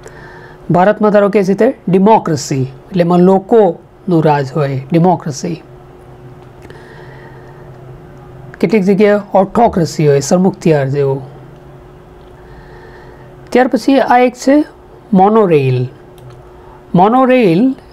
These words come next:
એટલે એવી એક ટ્રાન્સપોર્ટ સિસ્ટમ કે જેમાં એક જ રેલ ટ્રેક હોય, જેની ઉપર એક, અ,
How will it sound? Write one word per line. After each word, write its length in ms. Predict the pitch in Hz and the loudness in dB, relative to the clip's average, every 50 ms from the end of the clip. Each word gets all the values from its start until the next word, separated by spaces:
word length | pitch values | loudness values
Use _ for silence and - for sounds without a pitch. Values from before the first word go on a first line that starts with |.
| - | -6
એટલે 360 | - 196 220 220 226 226 233 226 | -6 -2 0 2 2 2 0 -2
એવી 440 | 208 277 233 233 214 220 240 240 | -6 -6 -2 0 2 2 4 2
એક 140 | 240 240 240 - - - | 2 0 -2 -6 -6 -2
ટ્રાન્સપોર્ટ 440 | 208 190 185 180 - - 214 190 | 0 0 0 0 0 -2 -2 -2
સિસ્ટમ 400 | 202 - 202 196 - - 208 202 | 0 -2 -4 -4 0 -2 -2 0
કે 120 | 190 202 190 | 0 0 2
જેમાં 340 | 185 185 185 190 196 202 208 | 2 2 4 4 2 0 0
એક 260 | - 214 214 - 269 | -2 -2 0 0 0
જ 140 | 262 202 196 | 0 2 2
રેલ 240 | 165 202 202 196 | 2 4 2 2
ટ્રેક 320 | 190 196 - 202 185 170 - | 0 0 0 0 0 0 -2
હોય, 320 | - - 151 156 208 254 - - - - - - - - - - - - | -4 -2 0 0 0 -2 -4 -12 -20 -20 -20 -20 -20 -20 -20 -16 -4 0
જેની 200 | 196 202 202 208 | 0 2 2 2
ઉપર 560 | 208 185 196 - - - 220 202 170 160 185 - - - - - - - - | 0 0 -2 -4 -2 0 2 2 2 0 -4 -8 -18 -20 -20 -20 -20 -10 -4
એક, 460 | - - 185 - - - - - - | -2 -2 -2 -4 -10 -20 -16 -4 0
અ, 20 | 185 | 2